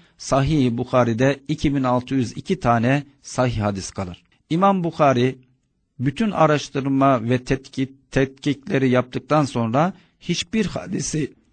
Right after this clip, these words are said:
gusül abdesti alıp Allah Resulü'nün kabri başında iki rekat istihare namazı kılmadan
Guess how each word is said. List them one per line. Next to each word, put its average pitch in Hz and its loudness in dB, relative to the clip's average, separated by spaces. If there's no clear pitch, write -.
gusül 165 0
abdesti 139 0
alıp 127 0
Allah 143 0
Resulü'nün 123 -2
kabri 127 -2
başında 117 -2
iki 147 -4
rekat 127 -2
istihare 123 -2
namazı 113 -2
kılmadan 143 2